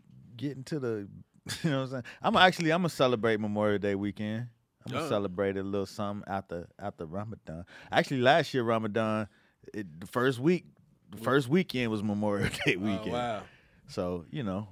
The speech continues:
Speaker 1: we can get in there. I'm gonna try to find a little barbecue to contribute to that I
Speaker 2: Uh-huh.
Speaker 1: can show up late and have a plate already ready.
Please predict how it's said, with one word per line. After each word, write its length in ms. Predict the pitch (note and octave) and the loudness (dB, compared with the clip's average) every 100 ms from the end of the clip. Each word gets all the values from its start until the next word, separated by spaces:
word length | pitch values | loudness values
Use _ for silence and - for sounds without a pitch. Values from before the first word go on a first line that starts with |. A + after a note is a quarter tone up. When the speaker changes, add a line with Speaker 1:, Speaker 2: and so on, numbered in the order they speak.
| - | -8
Speaker 1:
we 120 | F3 | -8
can 80 | A#2+ | -4
get 160 | G#2 G2 | -2 0
in 60 | |
there. 120 | G2+ | 0
I'm 60 | A#2+ | -2
gonna 80 | C#3+ | -4
try 200 | - A2 | -2 -2
to 60 | |
find 360 | F#2+ G2+ F#2 F2+ | -2 -4 -4 -4
a 20 | |
little 200 | F#2 F2+ | -4 -4
barbecue 640 | D#2+ F2+ F2 F2 - G2 | -4 -4 -4 -8 -10 -8
to 80 | F#2 | -8
contribute 540 | E2+ F2 - G2 E2 - | -10 -12 -8 -8 -8 -10
to 360 | G2 F#2 F#2 G2+ - - | -8 -6 -6 -10 -14 -8
that 100 | F#2 | -6
I 40 | |
Speaker 2:
Uh-huh. 80 | F2+ | -4
Speaker 1:
can 100 | - | -6
show 240 | - A2 F#2 | -8 -4 -4
up 120 | C2+ | -4
late 260 | E2+ F2+ - | -6 -6 -8
and 140 | D#2+ | -10
have 180 | F#2+ E2+ | -10 -10
a 60 | C2+ | -10
plate 280 | G2 F2 | -8 -8
already 420 | F2 F2+ E2 E2+ D2+ | -4 -4 -4 -6 -6
ready. 340 | E2+ F2 F#2 | -8 -8 -12